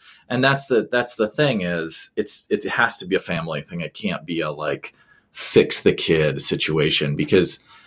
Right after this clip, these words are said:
very often, you know, there's, there's large periods of time when they're not engaged and they're not socializing. And, and I really think most of this really boils down to, it's not so much about technology as it is about socializing.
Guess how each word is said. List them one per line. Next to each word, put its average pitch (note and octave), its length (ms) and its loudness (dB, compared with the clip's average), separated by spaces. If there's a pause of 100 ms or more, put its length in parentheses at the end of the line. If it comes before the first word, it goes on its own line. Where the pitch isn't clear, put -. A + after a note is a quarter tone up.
(240)
very A#2+ 280 10
often, G2 640 4
you A2 120 4
know, F#2 140 2
there's, F2+ 560 0 (180)
there's F#2 240 -2
large F2 400 2
periods E2 260 -2
of D2+ 100 -8
time D#2+ 340 -4
when D#2 100 -4
they're D#2+ 120 -4
not D2+ 240 -2
engaged C#2+ 580 -6
and E2 100 -4
they're D#2+ 80 -6
not D#2+ 220 -2
socializing. C#2+ 840 -2 (500)
And, G#2+ 400 4 (100)
and A#2 140 4
I B2+ 80 6
really C3+ 300 8
think F2+ 280 -2
most F#2 540 -2
of D#2 180 -6
this - 260 -4 (300)
really G#2+ 340 6
boils F2+ 320 2
down E2+ 260 -6
to, D#2+ 260 -6 (200)
it's - 100 -10
not F#3+ 160 4
so G3 100 2
much F3 180 4
about A2 220 4
technology E2+ 800 -6
as D#2+ 180 -8
it F2 100 -6
is E2+ 140 -4
about D2+ 440 -6
socializing. - 840 -2